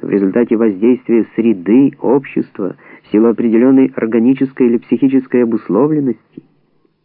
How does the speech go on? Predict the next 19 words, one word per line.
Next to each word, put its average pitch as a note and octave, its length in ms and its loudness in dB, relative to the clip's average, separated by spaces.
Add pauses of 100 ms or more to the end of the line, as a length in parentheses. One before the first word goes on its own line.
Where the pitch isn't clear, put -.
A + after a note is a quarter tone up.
(440)
люди B2 200 0
бы C3+ 140 0
успокоились C#3 840 -2
и G2+ 120 -4
сказали: B2+ 540 0 (480)
«Да, B2 400 -2
мы A#2 180 0
таковы, A2 680 0 (460)
и - 100 -4
с - 100 -8
этим C3 300 0
ничего G#2+ 420 -2
не C#3 120 0
поделаешь». A#2 840 -6 (1800)
Но B2 220 2
экзистенциалист, D#3+ 1120 0 (460)
описывая D3 720 2
труса, G3 400 -2
полагает, D3+ 500 2